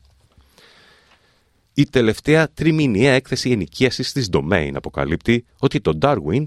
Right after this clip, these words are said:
είναι η μόνη πρωτεύουσα της Αυστραλίας η οποία οι τιμές ενοικίασης έχουν μειωθεί τους τελευταίους τρεις μήνες.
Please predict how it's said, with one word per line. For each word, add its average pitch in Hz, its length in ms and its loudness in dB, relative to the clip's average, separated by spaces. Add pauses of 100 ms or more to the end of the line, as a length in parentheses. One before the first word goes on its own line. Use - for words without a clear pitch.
(100)
είναι 175 180 2
η 110 60 0
μόνη 147 240 0
πρωτεύουσα 120 400 -2
της - 100 -4
Αυστραλίας 82 500 -2
η - 60 -2
οποία 110 240 0
οι 107 60 -2
τιμές 85 340 -4
ενοικίασης 78 640 -4 (220)
έχουν 160 260 -2
μειωθεί 98 380 -2
τους - 140 -14
τελευταίους 90 460 -2
τρεις 127 200 -2
μήνες. 78 420 -2